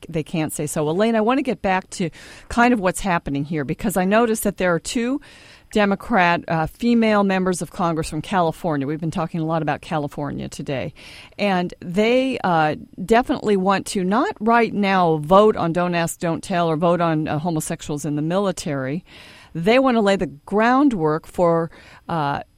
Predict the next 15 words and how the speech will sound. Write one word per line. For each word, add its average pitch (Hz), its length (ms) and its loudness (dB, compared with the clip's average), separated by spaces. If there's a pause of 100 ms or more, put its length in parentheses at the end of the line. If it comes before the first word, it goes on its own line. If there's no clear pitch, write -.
(120)
changing 247 520 2
the 160 100 0
law 170 460 4
that 160 160 -2
you 196 180 -2
just 185 280 -4
described 160 840 0
to 180 400 -2
a - 60 -4
situation 185 720 -2
where 165 100 -2
homosexuals 170 640 -4
would 156 140 -8
serve 165 340 0 (120)
openly 156 760 2